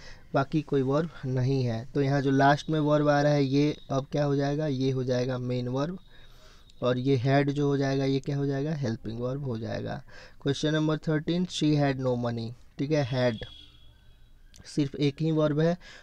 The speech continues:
और इसलिए यही एक verb क्या हो जाएगा, Main verb हो जाएगा। जब sentence में एक ही verb हो और वो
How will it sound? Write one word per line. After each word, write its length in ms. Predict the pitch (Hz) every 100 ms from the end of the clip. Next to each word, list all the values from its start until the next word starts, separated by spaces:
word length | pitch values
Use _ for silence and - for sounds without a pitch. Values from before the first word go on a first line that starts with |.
| - -
और 120 | 139
इसलिए 360 | 135 143 139
यही 200 | 139 147
एक 120 | 147 139
verb 200 | 143 135 -
क्या 120 | 143
हो 120 | 139
जाएगा, 320 | 135 135 156
Main 260 | 131 120 120
verb 200 | 120 120
हो 120 | 123
जाएगा। 260 | 120 120 123
जब 180 | 135
sentence 600 | 135 151 143 151 156 165 170
में 140 | 165 -
एक 160 | 147 -
ही 220 | 143 180
verb 260 | 165 135 117
हो 280 | 120 123 - - - - - -
और 180 | 135 135
वो 320 | 143 143